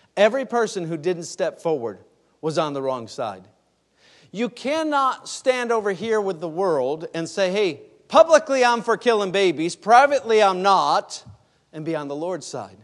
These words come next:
You've got to make a recognizable decision. It has to be a public decision. It has to be a purpose decision. You can't run around and,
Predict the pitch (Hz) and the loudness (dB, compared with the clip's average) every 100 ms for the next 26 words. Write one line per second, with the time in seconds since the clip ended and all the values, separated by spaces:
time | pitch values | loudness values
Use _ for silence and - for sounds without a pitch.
0 | _ _ _ _ _ _ _ _ _ _ | _ _ _ _ _ _ _ _ _ _
1 | _ _ _ _ 180 220 175 262 277 254 | _ _ _ _ -4 -4 4 4 4 0
2 | 247 240 226 208 220 240 233 196 214 247 | 0 0 2 2 2 2 0 -2 -2 -2
3 | 202 185 170 160 165 247 220 139 135 226 | -4 -4 -2 -4 -4 -4 -4 -6 -2 0
4 | 220 247 254 - 220 208 208 - 302 254 | 0 -2 -6 -8 -4 -2 -4 -6 -6 -2
5 | 196 - 147 - 151 127 127 151 214 262 | -4 -4 -12 -10 -10 -10 -10 -4 0 0
6 | 262 262 214 220 214 240 233 - 294 - | 0 -6 -2 0 2 0 -2 -8 -6 -4
7 | 180 - - 127 156 - 165 123 - 120 | -6 -8 -18 -10 -8 -6 -6 -6 -8 -8
8 | 104 - _ _ _ _ _ _ _ _ | -10 -20 _ _ _ _ _ _ _ _
9 | _ _ _ _ _ _ - 269 - 311 | _ _ _ _ _ _ -6 -6 -2 -2
10 | 320 277 277 247 226 208 220 214 190 | 0 4 4 6 6 6 4 2 -2